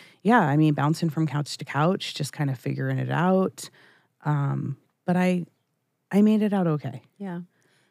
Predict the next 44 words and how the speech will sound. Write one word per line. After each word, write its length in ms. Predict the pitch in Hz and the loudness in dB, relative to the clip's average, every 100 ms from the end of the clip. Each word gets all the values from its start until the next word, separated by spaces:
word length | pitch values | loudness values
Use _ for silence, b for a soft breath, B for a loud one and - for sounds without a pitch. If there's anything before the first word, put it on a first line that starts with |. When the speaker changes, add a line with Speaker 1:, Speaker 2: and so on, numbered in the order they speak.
| _ - | _ -10
Speaker 2:
Did 240 | 233 190 | -8 -6
you 420 | 214 214 208 214 - | -4 -2 -2 -2 -6
have 420 | 175 185 180 175 - | -8 -6 -6 -8 -8
a 80 | 170 | -10
support 440 | - 175 170 165 | -8 -10 -10 -10
system 400 | - 156 - 165 | -10 -12 -12 -12
in 220 | 160 160 156 | -10 -12 -10
friends? 500 | 175 165 143 147 - | -8 -8 -8 -14 -14
It 100 | - | -12
sounds 280 | 156 151 | -10 -8
like 180 | 160 151 | -8 -8
you 80 | 160 | -8
had 80 | 147 | -8
a 80 | 160 | -10
couple 560 | - 220 208 151 156 | -8 -8 -6 -6 -8
close 380 | - 165 160 - | -8 -8 -8 -8
ones, 320 | 151 160 165 - | -8 -8 -8 -4
Speaker 1:
I 40 | 147 | 0
Speaker 2:
but 40 | |
Speaker 1:
did. 320 | 220 160 143 - _ _ | 2 2 -2 -14 _ _
Speaker 2:
did 200 | 175 160 | -10 -8
you 140 | 160 160 | -6 -6
have 640 | 151 156 151 151 151 165 _ _ _ _ _ _ _ - | -4 -4 -4 -4 -8 -12 _ _ _ _ _ _ _ -10
anybody? 640 | 165 160 156 160 160 156 | -6 -6 -6 -6 -6 -6
I 120 | - | -6
mean, 400 | 165 160 156 156 - | -8 -6 -6 -10 -12
you 220 | 156 160 | -12 -8
were 160 | 151 147 | -6 -6
a 80 | 151 | -8
cheerleader. 920 | - 151 143 151 143 147 147 165 180 - | -10 -10 -8 -8 -8 -6 -6 -6 -8 -8
Like, 460 | 147 143 147 _ _ _ _ _ _ _ - | -10 -10 -12 _ _ _ _ _ _ _ -8
did 160 | 175 | -4
anybody, 880 | 165 170 170 175 165 160 160 160 160 - _ _ _ _ _ _ _ _ 185 | -4 -4 -6 -6 -6 -6 -6 -6 -10 -14 _ _ _ _ _ _ _ _ -12
or 180 | 175 | -8
we 140 | 175 175 | -6 -6
didn't 340 | 180 175 - | -6 -6 -8
go 220 | 185 180 | -6 -4
over 300 | 185 190 156 | -4 -6 -6
yet 280 | 156 135 135 | -6 -6 -8
if 160 | 151 - | -8 -10
you 80 | 151 | -12
stayed 320 | - 143 139 | -12 -12 -12
in 160 | 135 | -12
school. 480 | 151 - 60 57 - | -14 -14 -12 -12 -16